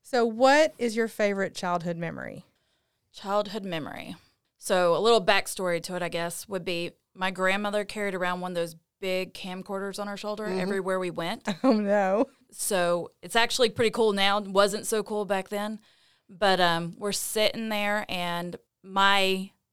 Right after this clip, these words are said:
Speaker 2: youngest two brothers are actually kinship fostered. They were my mom's sister's kids. And
Speaker 3: Mm-hmm.
Speaker 1: Gotcha.
Speaker 2: we got them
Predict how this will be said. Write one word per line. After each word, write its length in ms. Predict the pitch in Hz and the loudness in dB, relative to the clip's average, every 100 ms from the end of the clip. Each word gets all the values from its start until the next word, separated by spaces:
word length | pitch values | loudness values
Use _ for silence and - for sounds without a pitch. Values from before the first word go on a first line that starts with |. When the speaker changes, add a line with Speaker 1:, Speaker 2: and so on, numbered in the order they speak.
| _ | _
Speaker 2:
youngest 500 | 185 214 262 294 - | 0 0 2 -2 -4
two 240 | - 233 | -2 -2
brothers 440 | 190 180 170 170 165 | 0 0 0 0 -2
are 60 | 156 | -4
actually 480 | 165 - 170 160 _ _ _ | -4 -4 -6 -8 _ _ _
kinship 480 | - 175 165 165 - | -12 -6 -6 -6 -8
fostered. 400 | - 170 - - | -10 -10 -14 -14
They 120 | - | -10
were 140 | 170 170 | -8 -6
my 180 | 160 | -6
mom's 420 | 156 165 175 175 - | -6 -4 -4 -4 -6
sister's 420 | - - - - | -6 -8 -10 -12
kids. 380 | - - - - | -12 -18 -20 -14
And 140 | 180 | -8
Speaker 3:
Mm-hmm. 120 | 190 202 | -6 -6
Speaker 1:
Gotcha. 420 | 185 151 156 185 _ _ _ | -6 -8 -12 -18 _ _ _
Speaker 2:
we 220 | 196 220 | 0 0
got 440 | 202 190 185 180 - | 4 4 4 2 -2
them 380 | 180 170 170 | -6 -4 -4